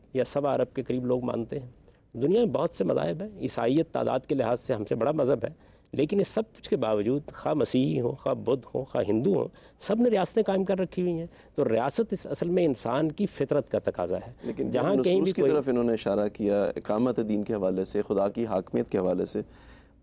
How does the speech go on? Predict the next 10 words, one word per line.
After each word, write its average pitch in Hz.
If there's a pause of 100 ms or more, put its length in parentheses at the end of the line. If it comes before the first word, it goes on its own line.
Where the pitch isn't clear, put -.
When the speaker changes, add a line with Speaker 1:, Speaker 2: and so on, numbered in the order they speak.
(160)
Speaker 2:
ان 101
کا 143
کیا 135
یہ 131
منطقی 113
تقاضا 110
نہیں 117
بنتا 113
یا 104
ان، 98